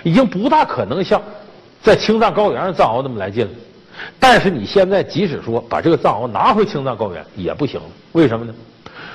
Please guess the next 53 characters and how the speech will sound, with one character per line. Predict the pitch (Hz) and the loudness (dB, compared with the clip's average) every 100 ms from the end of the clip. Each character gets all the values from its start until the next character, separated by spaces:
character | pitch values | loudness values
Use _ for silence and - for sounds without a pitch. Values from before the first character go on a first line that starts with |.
| - - | -20 -4
过 | - 320 | 4 6
去 | 233 233 | 6 4
藏 | - 262 | 2 2
獒 | 160 - | 2 2
这 | 175 190 | 0 -2
种 | 139 | -4
天 | - 165 139 | 0 2 2
性 | 160 | -2
靠 | - 135 | 0 0
什 | - | 0
么 | 131 | -8
激 | - 190 | -8 -10
发？ | - - - | -10 -16 -8
靠 | - 175 | 0 0
天 | - 190 | 2 0
敌 | 127 95 | 0 -4
呀。 | 131 - - - _ _ _ _ | -6 -6 -20 -20 _ _ _ _
看 | - 247 | 2 2
家 | 220 202 | 4 2
护 | 185 220 | 2 2
院 | 240 240 - - | 0 -2 -6 -4
牧 | 240 | 4
羊 | 175 131 208 | 4 4 2
的 | 190 | 2
时 | 143 | 2
候， | 127 - - - - - _ _ | 0 -4 -12 -20 -20 -20 _ _
见 | 240 208 | 6 6
到 | 160 165 | 6 4
这 | 165 | 2
狼、 | 123 101 117 202 - - - | 0 0 -2 -4 -14 -18 4
豹、 | 254 156 - | 6 6 0
熊， | - 120 170 - - - _ | -4 -4 -4 -8 -18 -20 _
真 | 208 269 | 4 6
敢 | 226 | 6
往 | 214 135 | 2 0
上 | 160 | -2
掐。 | - 127 123 - - - - - _ _ _ _ | 2 0 0 -12 -20 -20 -20 -20 _ _ _ _
那 | 240 349 277 | 4 6 6
个 | |
时 | 202 254 | 4 2
候 | |
他 | 240 233 | 2 0
的 | 226 | -2
精 | - 233 | 0 0
气 | 165 | 2
神 | 147 | 0
儿 | 120 170 - - | 0 -4 -12 0
有 | 147 | 4
天 | 147 - 240 | 4 4 4
敌 | 190 | 2
刺 | 208 262 185 | -2 0 0
激 | 143 | -2
着。 | 85 | -8